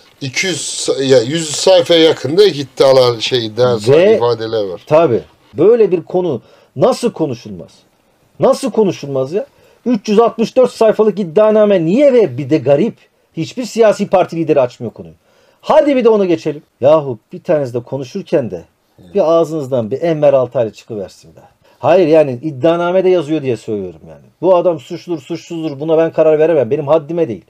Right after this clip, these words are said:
Speaker 2: Bizim haddimize de değil. Ama Türk hukuku karar verecektir. Ama birisinin çıkıp lütfen bir şey söylemesi lazım. Bir şey söylemesi lazım. Birileri sizden bir şeyleri gizliyor. Ve bu gizlenenlere karşı da bir şekilde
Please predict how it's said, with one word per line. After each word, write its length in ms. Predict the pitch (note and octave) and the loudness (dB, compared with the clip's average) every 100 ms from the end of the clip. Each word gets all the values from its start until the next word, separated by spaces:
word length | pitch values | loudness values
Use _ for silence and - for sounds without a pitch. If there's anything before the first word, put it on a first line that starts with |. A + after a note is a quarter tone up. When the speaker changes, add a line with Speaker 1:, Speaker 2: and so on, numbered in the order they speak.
| _ _ _ _ _ | _ _ _ _ _
Speaker 2:
Bizim 220 | E3 G#3 | -2 2
haddimize 420 | F#3+ D#3 D#3+ C3 A2+ | 2 0 -4 -4 -4
de 60 | |
değil. 180 | F#2 D#2+ _ _ _ _ | -6 -14 _ _ _ _
Ama 240 | A#2 D#3+ D#3+ | -4 -2 -2
Türk 240 | G#3 G3+ | -4 -4
hukuku 300 | E3 D#3+ D#3+ | -6 -4 -4
karar 320 | D#3+ D#3 D3+ | 0 4 4
verecektir. 480 | D3 D3 E3+ - - - _ _ _ _ - | 2 0 -4 -6 -14 -20 _ _ _ _ -14
Ama 240 | A#2+ G2 | -14 -8
birisinin 440 | D#3+ A#3+ G3+ E3 C#3 | -6 -4 -6 -6 -8
çıkıp 420 | - E3+ G3+ - | -10 -10 -8 -6
lütfen 340 | A3 - C#3 | -6 0 0
bir 60 | B2 | 0
şey 140 | G3 | -6
söylemesi 460 | - A2+ F2+ - D2+ | -6 -8 -10 -14 -20
lazım. 320 | - - - _ _ _ - | -20 -20 -20 _ _ _ -14
Bir 60 | |
şey 200 | B2 C#4+ | -2 -2
söylemesi 540 | D#4+ G3 B2 F#2 - - | 0 -2 -2 -4 -10 -16
lazım. 160 | - _ _ _ _ | -18 _ _ _ _
Birileri 400 | C3 C4 C4+ G3 | 0 2 4 2
sizden 540 | - G3 F3+ F3+ B2+ C3+ | 2 -2 2 2 0 -2
bir 60 | |
şeyleri 380 | G3+ A#3+ G3+ C#3 | 0 0 0 -2
gizliyor. 460 | A2 D3 C3+ E3 G#2 _ _ - | -4 -6 0 0 0 _ _ 0
Ve 180 | A3+ F#3 | 2 2
bu 120 | G#3 | 0
gizlenenlere 680 | F#3 G#3 G3 G#3 G#3 A3+ C4 | 2 2 4 4 4 2 2
karşı 400 | G#3 E3+ - C3+ | 2 0 -2 -8
da 140 | - - _ _ _ | -8 -10 _ _ _
bir 60 | D#4+ | -2
şekilde 580 | - A3+ - E3 E3+ | 0 -2 0 -2 -2